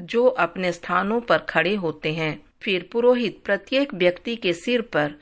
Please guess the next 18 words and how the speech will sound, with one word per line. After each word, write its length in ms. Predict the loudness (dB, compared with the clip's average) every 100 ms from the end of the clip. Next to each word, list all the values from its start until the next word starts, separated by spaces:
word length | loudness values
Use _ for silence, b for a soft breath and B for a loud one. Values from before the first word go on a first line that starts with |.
| B
बिना 320 | -6 -2 -2 -2
कुछ 280 | -4 -6
कहे 420 | -2 0 2 2 2
राख 360 | 2 2 0 -6
छिड़कता 500 | -4 -4 -6 -8 -6
है। 460 | -6 -6 -8 -14 _ _
उधर 280 | -8 -2 -2
जर्मनी 540 | 0 -2 0 0 0 2
के 160 | 2
कैथोलिक 460 | 4 6 4 2 -2
धर्माध्यक्षों 760 | -2 0 -2 0 -4 -2 -2 0
ने 200 | 0 -2
चिकित्सीय 840 | -6 -4 -4 -4 -2 2 4 2
सहायता 600 | 0 2 4 2 4 2
से 220 | 2 0
आत्महत्या 720 | 4 4 4 -2 -4 -4 -2 0
के 200 | 0 -2
लिए 340 | 2 2 0